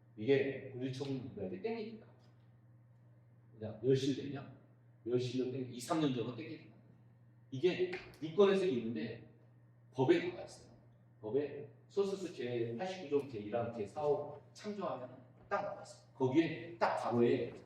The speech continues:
뭐라고 하냐면 사업시행 인가일 전에, 인가일 전에 멸실되면 멸실일로 딱 법에 명시돼 있는데 우리 잘 안 보죠. 휙 지나가요. 이런 부분이 숨어 있어요.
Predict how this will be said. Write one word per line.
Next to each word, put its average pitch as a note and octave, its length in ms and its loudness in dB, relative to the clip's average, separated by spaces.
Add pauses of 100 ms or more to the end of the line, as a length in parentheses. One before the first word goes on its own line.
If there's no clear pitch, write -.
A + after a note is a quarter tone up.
(100)
뭐라고 A#2 300 8
하냐면 - 360 -6 (760)
사업시행 - 580 6
인가일 B2 400 8
전에, G#2+ 500 -2 (1600)
인가일 D#3 460 12
전에 G#2 340 6
멸실되면 A#2+ 480 6
멸실일로 C3+ 640 2
딱 - 480 0 (440)
법에 B2 220 4
명시돼 A#2+ 420 0
있는데 F#2+ 520 -6 (540)
우리 - 120 -8
잘 G3+ 160 4
안 - 200 2
보죠. - 200 -10 (400)
휙 - 380 0
지나가요. - 400 -16 (800)
이런 D#3+ 260 6
부분이 A#2+ 180 0
숨어 - 220 -8
있어요. - 220 -18